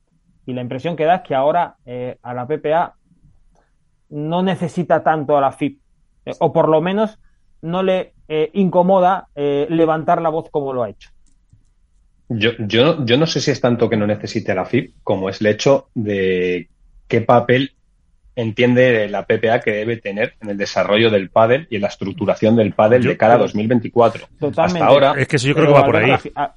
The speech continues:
Speaker 1: a lo que voy es que sí, eh, totalmente, lo has explicado mucho mejor que yo, por supuesto.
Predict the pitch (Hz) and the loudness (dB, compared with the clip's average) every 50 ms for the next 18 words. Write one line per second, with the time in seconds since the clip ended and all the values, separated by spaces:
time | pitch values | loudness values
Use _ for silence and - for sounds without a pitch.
0 | _ - 135 139 135 135 120 139 131 143 165 185 196 185 190 180 - - 160 135 | _ -6 -4 -2 -2 -2 -2 0 0 2 2 2 0 0 -2 -4 -4 -6 -8 -8
1 | - _ _ - - 131 135 - 147 151 - _ - 131 123 156 156 143 123 120 | -8 _ _ -10 -8 -6 -4 -4 -4 -6 -6 _ -8 -4 -2 -2 -2 -4 -6 -8
2 | 127 123 127 147 147 - - 143 139 139 139 135 - 135 139 151 160 156 156 143 | -6 -6 -6 -6 -8 -6 -6 -6 -4 -4 -4 -4 -6 -8 -10 -10 -8 -8 -10 -12
3 | 127 - - 127 123 120 110 104 101 107 113 104 123 113 123 131 131 _ _ | -12 -12 -12 -14 -12 -12 -14 -14 -14 -16 -16 -16 -14 -12 -12 -12 -12 _ _